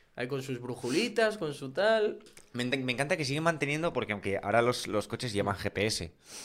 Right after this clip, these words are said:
Speaker 2: Y esas
Speaker 1: Y,
Speaker 2: cosas. No,
Speaker 1: y,
Speaker 2: no
Speaker 1: y
Speaker 2: G P S
Speaker 1: tablets
Speaker 2: para,
Speaker 1: con
Speaker 2: quiero decir,
Speaker 1: pantallas.
Speaker 2: no G P S para que tú lo uses en navegador, sino G P S para localizarlo, para tenerlos fichados por si se pierde alguien, tiene un
Speaker 1: El,
Speaker 2: accidente,
Speaker 1: el
Speaker 2: lo que
Speaker 1: roadbook
Speaker 2: sea.
Speaker 1: de los coches ahora son como
Speaker 2: Son
Speaker 1: pantallas.
Speaker 2: dos panta-, bueno, son, realmente es una pantalla
Speaker 1: Sí.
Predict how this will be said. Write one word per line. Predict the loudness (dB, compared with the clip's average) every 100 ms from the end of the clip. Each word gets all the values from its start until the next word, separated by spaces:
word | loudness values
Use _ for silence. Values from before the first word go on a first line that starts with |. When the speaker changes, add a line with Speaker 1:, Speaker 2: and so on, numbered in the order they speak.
| -18 _
Speaker 2:
Y | 0
esas | 0
Speaker 1:
Y, | 0
Speaker 2:
cosas. | 2 2
No, |
Speaker 1:
y, | 4
Speaker 2:
no | 4
Speaker 1:
y |
Speaker 2:
G | 6
P | 6
S | 6
Speaker 1:
tablets | 6
Speaker 2:
para, | 4 4
Speaker 1:
con | 2
Speaker 2:
quiero | 0 -2
decir, | -2 4 6
Speaker 1:
pantallas. | 8 6
Speaker 2:
no | 4
G | 4
P | 4
S | 4
para | 4 4
que | 4
tú | 0 4 6
lo | 6
uses | 2 2 2
en | 2
navegador, | 4 6 6 4
sino | 0 -2
G | -2 -2
P |
S | -2 0
para | 2 4
localizarlo, | 2 -2 6 8 8 4 -8 -8
para | -2 -2 -2
tenerlos | -2 0 -2
fichados | 2 4 4
por | 2
si | -4
se | -4 -4
pierde | -2 0 6
alguien, | 8 6 2
tiene | 0
un | 2
Speaker 1:
El, | 2
Speaker 2:
accidente, | 2 4
Speaker 1:
el | 4
Speaker 2:
lo | 2
que | 4
Speaker 1:
roadbook | 4
Speaker 2:
sea. | 4
Speaker 1:
de | 4
los | 0
coches | 0 -2 0
ahora | 0 -2
son | -4
como | -4 -4 2
Speaker 2:
Son | 6 6
Speaker 1:
pantallas. | 6 4 6
Speaker 2:
dos | 6
panta-, | 6 6 6 6
bueno, | 4
son, | 4 2 -2 -4
realmente | -2 0 0
es |
una | 2 2
pantalla | 2 6 6 8
Speaker 1:
Sí. | 4